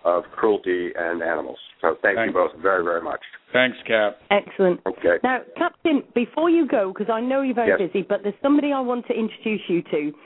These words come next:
Speaker 3: who
Speaker 1: Sure.
Speaker 3: is another, an amazing animal advocate, and it's Victoria Eisman, who's in London, and is, is, she doesn't like to be praised very much,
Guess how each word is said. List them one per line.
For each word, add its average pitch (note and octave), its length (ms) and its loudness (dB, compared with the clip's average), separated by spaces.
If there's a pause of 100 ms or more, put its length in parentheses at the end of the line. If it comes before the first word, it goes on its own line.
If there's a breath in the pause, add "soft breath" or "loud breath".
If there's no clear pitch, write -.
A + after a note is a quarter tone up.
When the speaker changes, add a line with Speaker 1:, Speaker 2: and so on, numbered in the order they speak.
(400 loud breath)
Speaker 3:
who C#4 200 2
Speaker 1:
Sure. - 140 0
Speaker 3:
is A#3+ 60 -8 (100)
another, B3 640 2
an G#3 160 -4
amazing A3 840 -2
animal F3 360 -4
advocate, E3+ 500 -6
and G3 160 -4
it's F3+ 140 -12
Victoria A#3 540 -2
Eisman, F#3+ 540 -2
who's G#3+ 300 0
in D#4 260 4
London, B3+ 580 2 (500 loud breath)
and B3+ 320 -4
is, B3 160 -4 (280)
is, G#3+ 100 0 (460)
she A3+ 80 2
doesn't C4 280 0
like A#3+ 260 -2
to - 60 -10
be G#3+ 160 -2
praised A3 440 -2
very F3 220 2
much, D#3 240 0